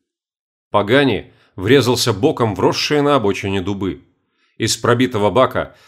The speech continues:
брызнул бензин и тут же загорелся. Пламя взметнулось вверх с такой силой, что Пайн пришлось ударить по тормозам,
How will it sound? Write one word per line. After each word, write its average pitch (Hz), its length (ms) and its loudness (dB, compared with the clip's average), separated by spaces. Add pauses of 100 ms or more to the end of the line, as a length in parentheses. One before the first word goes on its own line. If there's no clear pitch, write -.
(100)
брызнул 123 500 2
бензин 113 640 -2
и 175 80 -2
тут 101 260 -6
же 87 140 -4
загорелся. 92 760 -2 (800)
Пламя 143 380 4
взметнулось 127 680 0
вверх 117 320 0
с - 100 -6
такой 143 320 4
силой, 92 500 -4 (200)
что - 200 -6
Пайн 143 320 4
пришлось 135 460 0
ударить 135 440 2
по 139 120 0
тормозам, 143 680 0